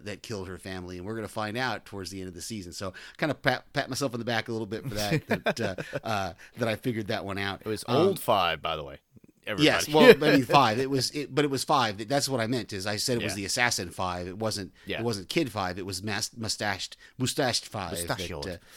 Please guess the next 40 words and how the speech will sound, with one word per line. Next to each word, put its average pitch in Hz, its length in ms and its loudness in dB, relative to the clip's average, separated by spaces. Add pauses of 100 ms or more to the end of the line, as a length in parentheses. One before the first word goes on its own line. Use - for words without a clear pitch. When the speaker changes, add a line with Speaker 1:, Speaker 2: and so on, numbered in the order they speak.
(320)
Speaker 1:
uh, - 20 -10
uh, 92 380 0
that 107 240 -4
killed 104 500 -2
<laughs> - 60 -20
Lila's 101 360 0
parents. 123 420 -2 (380)
And 117 280 0 (180)
so - 180 6
then 208 300 4 (240)
I 160 120 4
love 190 240 4
that 160 260 4
this, 143 280 -2 (140)
she 127 240 0
kind 185 220 2
of 143 100 2
went, 160 220 0
you 165 100 -6
know, 151 60 2
she 151 120 0
starts 190 240 2
to 151 80 -2
pick 180 240 0
up - 140 0
that, 131 240 -2
that 117 200 -2
knife 143 440 0 (460)
off 131 240 0
the 120 80 -4
table 175 560 2
when 127 200 0
Lila 123 280 0
tells 127 280 -2
her 120 60 0
she 120 220 -2
knows 120 520 0
who 123 160 0
it 107 80 -4
was. 131 600 0